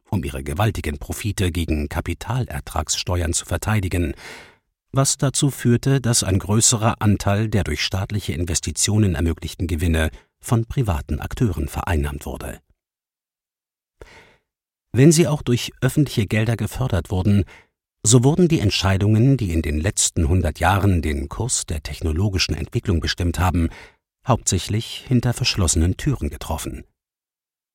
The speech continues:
Die einfachen Leute wurden zu Objekten technologischer Veränderungen statt zu Akteuren, die sie mitformten. Heute leben wir in einer Wirtschaft, die von privaten Profiten und privaten Entscheidungen geprägt ist.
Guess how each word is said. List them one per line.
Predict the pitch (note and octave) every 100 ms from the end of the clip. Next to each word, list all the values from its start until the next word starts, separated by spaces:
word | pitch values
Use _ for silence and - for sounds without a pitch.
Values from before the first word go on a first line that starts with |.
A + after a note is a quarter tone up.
| _
Die | F2
einfachen | - D#2+ - - E2
Leute | F#2 C3+ - B1 B1 - - _
wurden | - D3+ D3
zu | - A2+
Objekten | - G2 - - B2+ B2
technologischer | C3 B2 B2 A2 F#2 E2 - F#2+
Veränderungen | A2 - C3 F#2+ D#2+ D#2 C#2 B1
statt | - G#2+ -
zu | -
Akteuren, | - - A#2+ G#2 F2 F2
die | F2
sie | E2+
mitformten. | G2 C#3 - - - - - - _ _ _ _ _ _ _ _ _ _ _ -
Heute | C3+ D3 D3+
leben | B2+ C#3+ B2+
wir | A#2+
in |
einer | G2+ G#2+ F2+
Wirtschaft, | E2+ - G2 - - -
die | A2
von | A2+
privaten | G#2 A2+ F#2+ E2+ F2+
Profiten | - F2 - G2 - F#2+ F2
und | D#2+ - -
privaten | A2 E2 D2+ - D2+
Entscheidungen | F2 - G2 E2+ D2+
geprägt | D#2+ D2+ - - -
ist. | C2+ - -